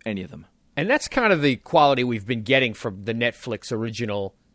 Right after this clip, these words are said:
Speaker 1: More or
Speaker 2: series.
Speaker 1: less,
Speaker 2: Ken,
Speaker 1: yeah.
Speaker 2: I don't know which ones you watch. You know, I know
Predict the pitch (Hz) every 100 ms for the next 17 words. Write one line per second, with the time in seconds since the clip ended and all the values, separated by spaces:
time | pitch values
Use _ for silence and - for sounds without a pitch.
0 | - 180 147 107 101 - 147 90 135 175
1 | 175 156 143 143 147 135 107 123 131 139
2 | 139 - - 135 127 113 110 135 131 113